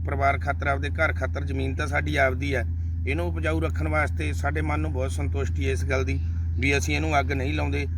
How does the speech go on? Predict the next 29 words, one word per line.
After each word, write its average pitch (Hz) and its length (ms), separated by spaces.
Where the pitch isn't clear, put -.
ਤੇ - 100
ਇਹਦੀ 147 200
ਉਪਜਾਊ 143 300
ਸ਼ਕਤੀ 147 300
ਨੂੰ 147 100
ਬਰਕਰਾਰ 135 500
ਰੱਖਦੇ 131 320
ਹੋਏ 139 200
ਮਤਲਬ 135 300
ਵਧਾ 147 260
ਰਹੇ 113 220
ਆ। 110 80
ਕਦੇ 151 260
ਅਸੀਂ 151 160
ਮਤਲਬ 147 300
ਢਾਈ 156 220
ਤਿੰਨ 139 240
ਗੱਟਿਆਂ 135 280
ਤੋਂ 139 120
ਰੇਹ 131 160
ਵੱਧ 139 200
ਨਹੀਂ 147 140
ਪਾਈ 135 220
ਜਾਂ 135 140
ਝੋਨਾ 131 320
ਜਾਂ 123 140
ਕਣਕ 123 320
ਆ 123 80
ਗਈ, 127 140